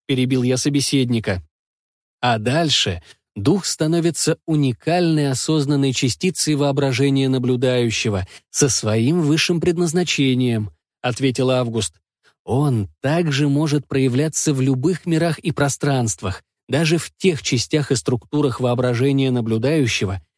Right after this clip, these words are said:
где ничего не существует, кроме звуковых фраз и вероятностей, тем более что ты там уже был и сам прекрасно понимаешь, о чём я сейчас говорю. «Да, было дело», — с улыбкой подтвердил я.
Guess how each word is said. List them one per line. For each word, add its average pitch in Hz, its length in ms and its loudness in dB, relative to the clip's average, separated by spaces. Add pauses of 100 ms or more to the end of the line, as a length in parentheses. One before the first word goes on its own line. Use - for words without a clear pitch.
(100)
где 131 200 0
ничего 160 480 0
не 123 120 2
существует, 120 840 0 (260)
кроме 196 280 2
звуковых 139 540 0
фраз 175 360 -2
и 180 80 -2
вероятностей, 143 920 -2 (280)
тем 120 200 0
более 120 300 2
что - 240 -2
ты 233 200 -2
там 110 240 -2
уже 180 280 2
был 123 320 0 (280)
и 226 60 0
сам 165 340 0
прекрасно 117 520 0
понимаешь, 127 560 0
о 120 80 0
чём 127 200 0
я 117 160 2
сейчас 117 380 0
говорю. 117 460 0 (1000)
«Да, 147 420 2 (100)
было 131 440 0
дело», — 117 420 0 (260)
с - 120 -10
улыбкой 131 380 2
подтвердил 131 520 0
я. 113 320 0